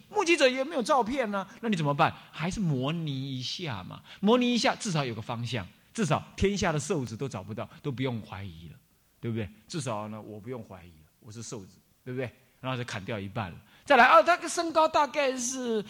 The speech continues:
一百七十上下，那至少一百八以上，还有五十、一百五以下，不用找了。你就可以锁定范围嘛，对不对？历史固然绝对不可能，几乎可以说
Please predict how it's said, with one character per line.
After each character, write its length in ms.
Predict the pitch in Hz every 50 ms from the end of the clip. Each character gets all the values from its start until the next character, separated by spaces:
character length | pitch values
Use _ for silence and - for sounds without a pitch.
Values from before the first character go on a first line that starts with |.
| - - -
一 80 | 311
百 200 | 269 202 165 156
七 300 | 156 151 - - 220 233
十 160 | 208 165 175 175
上 240 | 160 226 185 156
下， 240 | 151 - 170 113 - - - _ -
那 100 | 185 175
至 180 | 165 - 180 151
少 140 | 123 120 104
一 120 | - 175
百 140 | 151 139 113
八 240 | - - 147 151 143
以 160 | 117 101 98
上， 240 | 104 - 117 87 - _ _ _ _ _ _ _ _
还 120 | - 131
有 60 | 127 123
五 140 | - 123
十、 280 | 123 120 - 127 135 -
一 80 | - 196
百 180 | 160 143 123 135
五 200 | 139 127 123 131
以 120 | 113 90
下， 280 | 90 - 131 107 87 80
不 100 | - 120
用 100 | 110 104
找 140 | 104 - -
了。 140 | - - - _ _ _ _ _ _ _ _ _ _ _ _ _ _ _ _ - 226
你 120 | 233 254
就 100 | 240 359
可 80 | 311 302
以 60 | 269
锁 320 | 214 - - 170 147 135
定 220 | 135 240 226 180 151
范 260 | 170 165 139 120 107
围 160 | 95 90 87
嘛， 180 | 87 90 85 95 _ -
对 80 | 208
不 80 | 208 247
对？ 160 | 233 254 240 - _ _ - - - -
历 220 | 330 359 339 269
史 300 | 208 - - 170 156 143
固 260 | 147 - 320 330 262
然 200 | 196 170 156 196 180 -
绝 280 | - - 160 156 165 226
对 220 | 220 339 277 214
不 240 | 147 - - 247 294
可 340 | - - - 165 139 127 117
能， 240 | 107 110 110 123 139
几 240 | - - 190 190 180
乎 100 | 190 196
可 140 | 160 156 143
以 100 | 123 113
说 180 | 107 131 131